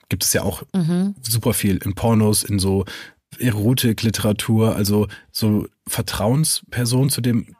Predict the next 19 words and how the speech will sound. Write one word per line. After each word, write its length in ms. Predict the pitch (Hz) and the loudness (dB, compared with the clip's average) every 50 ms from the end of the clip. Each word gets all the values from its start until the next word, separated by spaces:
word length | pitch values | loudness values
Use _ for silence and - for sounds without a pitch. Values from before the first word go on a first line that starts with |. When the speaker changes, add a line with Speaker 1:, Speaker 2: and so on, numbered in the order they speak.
| _ - | _ -6
Speaker 1:
zu 140 | - - 127 | -4 0 2
dem 120 | 117 127 120 | 4 4 4
man 140 | 123 120 117 | 4 4 2
aufschaut. 840 | - 104 123 147 151 - - - - 107 107 120 143 139 - - - - | 0 0 -2 -2 -2 -4 -4 -2 0 2 2 2 0 0 -4 -6 -6 -4
Ja. 200 | 107 110 107 113 | 0 0 2 0
Speaker 2:
Auch 100 | 214 214 | 0 0
wieder, 160 | 233 208 214 | 0 2 2
Speaker 1:
Im 100 | 208 - - - 214 | 0 -2 -4 -6 -4
Speaker 2:
genau, 240 | - 262 247 226 226 | -2 0 0 0 0
Vertrauensperson 1200 | - 233 - - 233 226 233 240 247 226 - - 233 226 208 190 214 214 208 214 214 214 214 202 - - - - - - - - - - | -2 -4 -4 -2 0 0 2 2 0 -2 -4 -4 -4 -4 -2 0 0 0 0 0 0 0 0 -2 -6 -10 -18 -18 -18 -18 -18 -20 -8 -2
und 200 | - 226 226 - | 0 2 2 2
Verbotsperson. 800 | - 233 202 175 196 196 196 196 - - - - 170 156 - | 2 0 0 0 0 0 0 0 -2 -4 -4 -4 -4 -2 -2
Also 160 | - 185 185 185 | -2 -2 0 0
gleichzeitig 540 | - 214 220 262 - - - 269 - - | 0 2 0 0 0 -2 -4 -4 -4 -4
Vertrauensperson 1040 | - 196 - - - 214 233 285 302 - - - 302 277 254 269 285 285 302 320 330 - | -4 -4 -4 -2 -2 0 0 0 -2 -4 -4 -4 -4 -2 -2 -2 0 0 0 -2 -2 -2
und 160 | - 233 220 | -2 -2 0
gleichzeitig 580 | 226 220 214 240 233 - - 233 214 196 - | 2 2 0 0 0 0 -2 -2 -2 -2 -2
aber 180 | 202 202 202 - | -2 -2 -2 -2
auch 180 | - 190 190 | -2 -2 -4